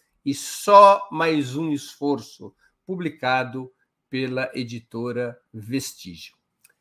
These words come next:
Antes de começarmos a entrevista, queria lembrar a vocês que tanto o site quanto o canal de Ópera Mundi oferecem seu conteúdo de forma livre e gratuita.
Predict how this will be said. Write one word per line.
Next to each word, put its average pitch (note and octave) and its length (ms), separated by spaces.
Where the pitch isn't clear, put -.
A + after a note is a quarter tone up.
Antes G3+ 240
de G#3 60
começarmos G3 800
a E3+ 60
entrevista, E3+ 720
queria G3 260
lembrar D3+ 380
a C#3+ 40
vocês G3+ 640
que - 160
tanto G3 400
o F3 40
site A2 580
quanto C3+ 300
o B2 40
canal D#3 600
de A2+ 120
Ópera B2 320
Mundi F#3 480
oferecem G3+ 640
seu F#3 180
conteúdo D3+ 720
de B2+ 140
forma A#2+ 420
livre D#3+ 760
e D3 160
gratuita. B2 840